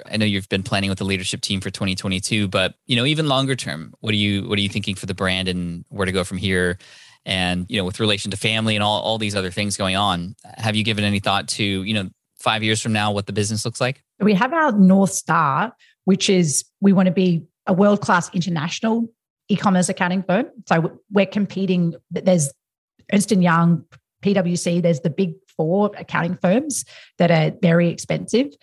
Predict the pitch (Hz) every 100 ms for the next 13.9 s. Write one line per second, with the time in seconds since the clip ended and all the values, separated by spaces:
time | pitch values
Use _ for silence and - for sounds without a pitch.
0 | - - _ - 165 247 311 220 220 -
1 | - _ - 180 180 180 - 170 185 214
2 | 220 170 147 - 156 143 180 190 190 180
3 | 175 185 196 - 190 185 175 165 165 -
4 | 185 190 165 160 - 180 165 147 - _
5 | 180 175 285 226 185 170 165 - - 180
6 | 180 - 269 185 170 165 196 - 196 175
7 | 175 165 160 160 151 - _ _ - 165
8 | - _ _ - 190 185 226 - 180 175
9 | 165 165 247 247 220 185 - 180 208 208
10 | 180 175 - 180 175 165 147 151 190 -
11 | 170 165 165 165 - _ _ - 185 170
12 | 180 180 156 170 156 160 170 170 185 185
13 | 196 185 180 170 160 160 - 180